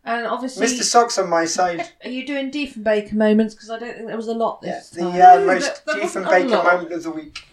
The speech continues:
Speaker 1: I'm gonna have the bit where he is climbing up the tube and he has to put his thumbs up to Dief to say he's okay.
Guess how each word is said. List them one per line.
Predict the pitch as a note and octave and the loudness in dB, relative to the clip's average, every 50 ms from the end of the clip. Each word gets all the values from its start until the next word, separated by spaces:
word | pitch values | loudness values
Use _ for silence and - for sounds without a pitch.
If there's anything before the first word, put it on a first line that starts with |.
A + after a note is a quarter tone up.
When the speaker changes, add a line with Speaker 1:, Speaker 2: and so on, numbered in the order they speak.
| _ - | _ -6
Speaker 1:
I'm | A#3 C4+ C4+ B3+ | -4 -2 -2 0
gonna | A#3 A#3 G#3 F#3+ | 0 -2 -2 -2
have | F3+ G3+ G3+ G3+ - | -2 -2 -4 -4 -6
the | - F3+ | -8 -10
bit | - G3+ F#3 - | -8 -8 -6 -6
where | F#3+ F#3 F#3+ | -6 -8 -8
he | G3 G3 F#3 | -8 -10 -10
is | - - | -12 -12
climbing | - - F3+ F3 F3 F3 | -10 -8 -6 -6 -6 -6
up | E3+ - | -8 -10
the | - E3+ | -12 -14
tube | - - F3+ D#3+ | -12 -10 -8 -8
and | E3+ F3 | -6 -6
he | F3+ | -8
has | F3+ - - | -10 -12 -16
to | - | -10
put | - - E3 | -8 -8 -6
his | - - - | -8 -10 -12
thumbs | - - E3+ D#3+ E3 D#3+ F3+ | -10 -10 -8 -8 -10 -8 -8
up | F3+ - - - | -8 -10 -10 -12
to | - F#3 | -14 -14
Dief | E3 - F3 D#3 C#3+ - - - - - - | -8 -6 -4 -4 -6 -6 -12 -18 -18 -14 -10
to | - F3 | -10 -10
say | - - E3+ D#3+ | -8 -6 -6 -6
he's | E3 D#3+ - F3 | -6 -6 -4 -4
okay. | E3+ E3 - - - E3 D3+ D3 D3+ D3+ - | -6 -6 -6 -8 -8 -6 -6 -6 -8 -10 -12